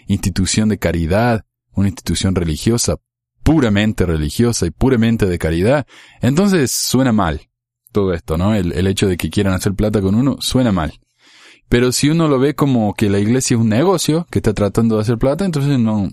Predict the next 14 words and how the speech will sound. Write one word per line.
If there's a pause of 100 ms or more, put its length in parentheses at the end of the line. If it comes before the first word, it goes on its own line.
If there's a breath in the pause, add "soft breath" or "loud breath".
no
hay
nada
malo
con
esto. (800)
Es
simplemente
otra
alternativa
que
uno
puede
tomar.